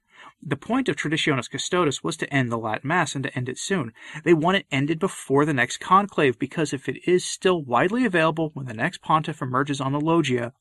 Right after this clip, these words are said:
all bets are off. While Francis has taken measures to ensure that his successor is just like him or worse,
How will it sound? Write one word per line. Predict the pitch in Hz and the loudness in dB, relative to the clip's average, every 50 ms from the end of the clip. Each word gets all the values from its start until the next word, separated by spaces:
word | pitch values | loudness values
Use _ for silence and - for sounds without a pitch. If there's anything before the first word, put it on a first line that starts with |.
| _ _ - | _ _ 0
all | 156 156 151 139 | 4 4 4 4
bets | 135 135 120 - - | 4 0 -2 -2 -2
are | 117 113 113 | -2 -2 -2
off. | 104 98 101 - - _ - | -2 -2 -6 -8 -8 _ 0
While | 151 156 151 | 2 2 2
Francis | - - 190 190 196 - 202 185 - | 4 4 2 2 2 2 0 0 0
has | 170 151 | 0 -6
taken | - - 165 147 - 143 127 | -2 0 0 2 2 2 2
measures | 127 131 131 117 123 117 - | 2 0 0 0 0 -4 -6
to | - - 120 | -8 -8 -8
ensure | 113 113 - - 156 147 131 113 104 | -8 -6 -4 -2 0 0 0 0 -2
that | 110 120 117 - | -6 -6 -4 0
his | 139 127 - - | 0 0 0 -2
successor | - 139 - - - 165 151 139 - - 127 - | -4 -6 -4 -2 0 2 2 0 0 -2 -4 -4
is | - 123 120 117 | -4 -4 -6 -6
just | - - 160 151 - - | -4 -2 -2 -2 -2 -2
like | - 117 113 - | -4 -4 -4 -4
him | - - 123 110 | -8 -8 -8 -8
or | 117 120 120 113 101 | -8 -8 -8 -6 -6
worse, | 104 113 123 123 110 107 - - - - | -6 -2 -2 0 0 -2 -2 -6 -6 -8